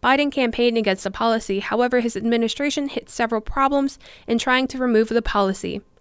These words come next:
The policy was suspended at the start of the Biden administration, but in August, a Texas federal judge ordered the administration to resume protocols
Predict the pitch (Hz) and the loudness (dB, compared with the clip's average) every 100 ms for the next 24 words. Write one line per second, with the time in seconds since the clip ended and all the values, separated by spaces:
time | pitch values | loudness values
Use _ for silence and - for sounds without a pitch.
0 | _ - - - 247 247 277 285 285 240 | _ -20 -20 -6 -4 2 2 2 0 0
1 | 233 233 - 240 269 294 214 196 - 214 | 0 -2 -2 0 2 2 0 0 0 2
2 | 208 202 196 190 190 185 185 190 190 - | 2 0 0 2 0 0 0 0 0 0
3 | 277 269 262 254 - - - 233 233 226 | -2 0 0 -2 -4 -12 -2 2 4 4
4 | 220 220 - 202 202 247 - 254 - 214 | 4 2 0 -2 0 0 0 -2 0 2
5 | 202 202 196 254 254 - 220 220 208 196 | 2 2 2 0 0 -2 0 2 2 2
6 | 196 190 190 262 269 285 269 - 220 214 | 2 0 -2 -2 0 0 -2 -2 -2 0
7 | 262 285 - 254 254 262 254 | 0 0 2 0 2 0 0